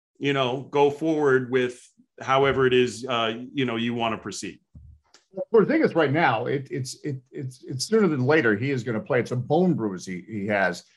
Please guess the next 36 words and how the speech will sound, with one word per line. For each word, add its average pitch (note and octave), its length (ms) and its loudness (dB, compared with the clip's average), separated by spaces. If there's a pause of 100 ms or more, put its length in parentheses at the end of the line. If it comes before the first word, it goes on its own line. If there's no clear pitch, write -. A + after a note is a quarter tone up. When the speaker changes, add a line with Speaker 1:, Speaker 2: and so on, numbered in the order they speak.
(120)
Speaker 1:
Right. G#2+ 160 -2
Speaker 2:
Uh, A2+ 380 0 (260)
and, C#3+ 300 0
and C#3 520 -4 (260)
I, - 180 -12
I, D3 220 -4 (340)
I C3 140 -2
absolutely C3+ 420 0
think D3 180 -4
they, C3 260 2
and B2 140 0
that's A#2 180 -6
their B2 100 -6
plan, C3 540 -2 (340)
get C#3 120 2
him D3 140 4
out F3 200 2
there, F#3 280 0 (260)
you C#3+ 160 -8
know, C3+ 320 0
as C#3+ 140 -2
soon D#3+ 160 -2
as, - 200 -8 (140)
as A#2+ 180 -8 (160)
healthy. F#3 500 0 (360)
Uh, A#2+ 280 4 (160)
they're D3+ 140 -2
not F#3+ 180 2
trying E3 160 0
to B2+ 60 -2
rush E3 340 0
him. C#3 340 -8
They're C3+ 220 -4
not D3+ 200 0
trying C#3+ 280 -2
to, C3+ 40 -4